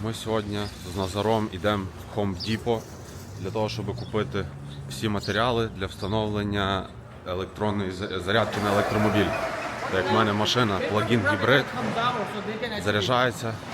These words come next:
і зараз ми будемо це все купляти і встановлювати. Коротше, один такий цікавий факт вам розкажу. В Іллінойсі по закону всі дроти мають бути в таких мет-, металічних трубах.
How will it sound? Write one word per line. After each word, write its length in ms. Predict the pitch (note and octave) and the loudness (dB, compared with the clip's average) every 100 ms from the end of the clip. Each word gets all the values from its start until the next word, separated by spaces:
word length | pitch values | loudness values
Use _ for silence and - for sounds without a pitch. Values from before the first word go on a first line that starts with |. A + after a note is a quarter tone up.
| - G2 | -2 -2
і 80 | F#2 | 2
зараз 240 | G#2 G#2 G#2+ | 2 2 0
ми 100 | G2 | -2
будемо 180 | G2+ F2+ | -2 -2
це 60 | G2 | -4
все 140 | A2+ | -4
купляти 520 | G#2 G2 A2 G#2+ G#2+ | -4 0 2 2 0
і 60 | F#2 | -4
встановлювати. 680 | - - G2+ F#2+ E2 E2 D#2 - - - - - - | -4 -4 0 0 0 -4 -4 -8 -8 -8 -8 -10 -2
Коротше, 200 | G#2 A2 | 2 6
один 140 | A2+ | 8
такий 160 | A#2+ C3+ | 8 6
цікавий 340 | A2+ A2 A2+ | 6 8 10
факт 300 | A2+ A2+ G#2+ | 10 8 6
вам 120 | G#2+ G2 | 4 2
розкажу. 480 | F#2+ A2 G#2 G2+ F#2+ - - | 6 8 8 6 0 -10 -4
В 60 | F2 | 4
Іллінойсі 640 | G2 G#2 A2+ B2+ A#2 A#2+ G#2+ | 8 10 10 10 8 4 4
по 100 | G#2+ | 4
закону 580 | G2 G#2 - A#2 A#2+ G#2 F#2+ | 4 4 8 8 10 6 6
всі 160 | C#3+ | 8
дроти 400 | A#2 A#2+ C3+ C#3 D#3 - - - - - - - G2+ | 10 12 12 10 2 2 -6 -8 -8 -12 -12 -4 6
мають 260 | A#2 A2+ | 8 8
бути 200 | G#2 B2+ | 6 4
в 40 | B2 | 4
таких 260 | G2+ A2+ | 2 4
мет-, 360 | G#2 G#2+ A#2+ G#2+ | 6 4 2 4
металічних 560 | G#2+ A2+ A2 - - - | 6 8 10 8 6 6
трубах. 300 | A2 G2 E2+ | 6 6 4